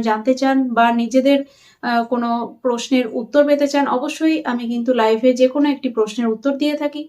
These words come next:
তাই অবশ্যই বৃহস্পতিবার সন্ধ্যে সাতটায় যদি আপনার কোনো কোশ্চেন থেকে থাকে তাহলে লাইভে জয়েন করবেন। তবে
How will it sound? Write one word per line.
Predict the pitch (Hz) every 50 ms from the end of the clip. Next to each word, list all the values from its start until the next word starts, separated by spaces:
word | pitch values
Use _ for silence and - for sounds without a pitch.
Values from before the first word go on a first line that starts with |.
| _ _ _ _ _ _ _ _ -
তাই | 269 254 247 247
অবশ্যই | - - 254 247 311 320 311 - 330 339 339 339 320 - 277
বৃহস্পতিবার | 247 247 240 254 247 240 - 269 269 269 254 254 254
সন্ধ্যে | - - 226 226 220 226 220
সাতটায় | 226 233 226 - - 277 320 339 339 - - _
যদি | - 233 226 220 226 220
আপনার | 220 226 240 226 220
কোনো | 220 226 226 220
কোশ্চেন | 226 226 220 - - 240 226
থেকে | 220 233 233 226 220
থাকে | 226 240 262 359 370
তাহলে | 359 254 240 226 220 214
লাইভে | 214 202 208 202 202 247
জয়েন | 220 - 214 214 214 214
করবেন। | 214 220 208 208 208 - - - _ _ _ _ _ _ -
তবে | 254 233 233 233